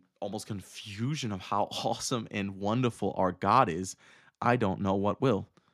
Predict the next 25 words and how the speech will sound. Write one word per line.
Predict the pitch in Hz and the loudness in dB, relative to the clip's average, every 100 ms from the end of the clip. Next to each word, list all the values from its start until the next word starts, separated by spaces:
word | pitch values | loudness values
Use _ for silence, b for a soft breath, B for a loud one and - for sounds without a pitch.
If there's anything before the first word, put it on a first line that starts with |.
| b b b _ _ _ _ | b b b _ _ _ _
When | 110 107 | -2 0
it | 98 | 2
really | 92 120 156 151 | 0 2 4 4
hits | 110 107 - | 2 -2 -4
you, | - - _ _ _ _ _ _ _ _ _ - | -12 -16 _ _ _ _ _ _ _ _ _ -4
you | |
know, | 104 | -4
he, | 95 131 113 _ _ - _ _ _ _ _ - | -4 -10 -12 _ _ -20 _ _ _ _ _ -6
to, | 139 - | -6 -4
it's | 117 | -8
to, | - - - | -4 -8 -6
to | - | -8
pay | 123 - 135 160 | -8 -4 0 4
our | 139 95 | 4 4
debt. | 90 - 113 - - _ | -2 2 2 2 -6 _
You | 107 | -4
know, | |
he | 110 113 | -4 -4
came | - 139 | -4 -2
down | 123 | -4
to | 113 | -6
pay | 123 117 | -4 -2
our | 101 | -2
debt, | 92 107 107 b b b - | 0 -2 -2 b b b -20
current, | - 131 151 139 | -2 0 2 -2